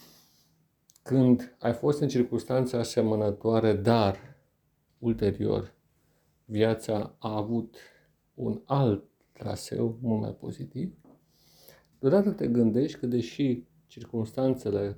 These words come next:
pe care le observi sunt negative, știu eu, poate e frig, vântul bate cu putere, poate și ploaie, totuși ele au pregătit o schimbare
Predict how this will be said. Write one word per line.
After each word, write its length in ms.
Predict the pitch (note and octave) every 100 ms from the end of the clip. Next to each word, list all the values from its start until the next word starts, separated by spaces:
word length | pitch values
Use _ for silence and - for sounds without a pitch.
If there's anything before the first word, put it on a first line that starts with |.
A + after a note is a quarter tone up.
| -
pe 80 | -
care 220 | A2+ G#2
le 60 |
observi 500 | G#2+ - - A2 G#2+
sunt 380 | - - G2+ -
negative, 720 | B2+ A#2+ G#2 F#2 G2+ A2+ C#3 - - _
știu 260 | - A2+ A2
eu, 100 | D#2+
poate 500 | - - - - - - _ - -
e 60 | G#2
frig, 480 | - B2+ C3 A#2+
vântul 440 | G#2+ G2 G#2 - G2+
bate 380 | G2+ A#2 A2 A2
cu 120 | -
putere, 800 | - A2+ - B2 B2+ A#2 A2+ A2 - - - _
poate 260 | G#2+ A#2
și 200 | A#2 A#2
ploaie, 680 | - A#2+ A#2 A#2+ A#2 A2+ A2 - - - - - _ _ D#3 - _ _ _ _ _ _ _
totuși 400 | D#3 D#3+ F#3+ E3
ele 80 | D#3+
au 120 | -
pregătit 580 | C3 A#2+ B2 D#3 E3 -
o 140 | - D3
schimbare 800 | - - C3+ A#2+ C3 C3+ C3+